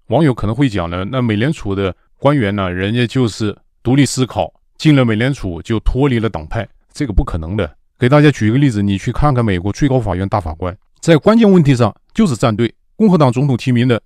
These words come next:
就支持共和党，民主党提名的支持民主党。当然也有些跨党派的，有一些独立性的，但在最基本的重大问题上，保守派、自由派泾渭分明。同样，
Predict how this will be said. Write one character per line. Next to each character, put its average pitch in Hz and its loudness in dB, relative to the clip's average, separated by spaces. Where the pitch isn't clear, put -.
就 - -6
支 - -4
持 135 -4
共 139 0
和 120 2
党， 104 0
民 151 0
主 202 2
党 143 4
提 - -6
名 127 2
的 117 -2
支 135 -2
持 120 -4
民 113 0
主 123 0
党。 95 -4
当 185 2
然 156 6
也 143 8
有 135 6
些 107 -4
跨 - -2
党 85 -6
派 98 -6
的， 82 -10
有 104 0
一 - 0
些 101 -2
独 95 -6
立 110 -2
性 95 -6
的， 82 -8
但 147 0
在 135 0
最 202 0
基 233 2
本 147 2
的 101 -2
重 147 -2
大 107 -6
问 107 -4
题 95 -2
上， 90 -8
保 160 0
守 110 -4
派、 107 -2
自 - -4
由 113 2
派 107 0
泾 196 -4
渭 220 0
分 - -4
明。 85 -8
同 139 0
样， 165 2